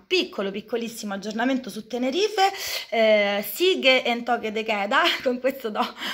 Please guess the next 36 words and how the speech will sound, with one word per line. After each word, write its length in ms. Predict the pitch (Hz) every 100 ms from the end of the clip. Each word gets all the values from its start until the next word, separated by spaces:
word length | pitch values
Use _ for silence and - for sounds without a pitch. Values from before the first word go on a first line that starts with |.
| -
un 160 | 262 262
saluto 300 | 254 247 240
a 60 |
Davide 440 | 226 247 220 214 208
che 100 | 220
mi 100 | 233
aveva 200 | 220 220
giustamente 480 | 226 - 247 254 196
fatto 260 | 196 196
notare 340 | 214 214 240 202
che 120 | 202
toque 300 | 220 233 208
de 120 | 214
queda 240 | 247 214
proprio 260 | 185 220 190
letteralmente 600 | 185 190 190 190 226 226
vuol 140 | 185
dire 240 | 196 196 185
coprifuoco, 800 | 262 247 208 202 185 190 403 - - - - -
e, 600 | 233 220 214 208 202 202
e 220 | 269 285
in 100 | 302
effetti 440 | 330 330 320 330
sì, 280 | 226 190 170
Tenerife 420 | - 220 233 233 208
continua 340 | 196 202 196
a 40 |
essere 200 | 196 214
in 100 | 214
coprifuoco 680 | - 233 240 285 330 339 330
per 140 | 262 202
una 120 | 214
settimana 480 | 220 233 226 214 196
in 120 | 208
più, 340 | - 202 262
prorogato, 800 | - 202 196 208 196 190 254 320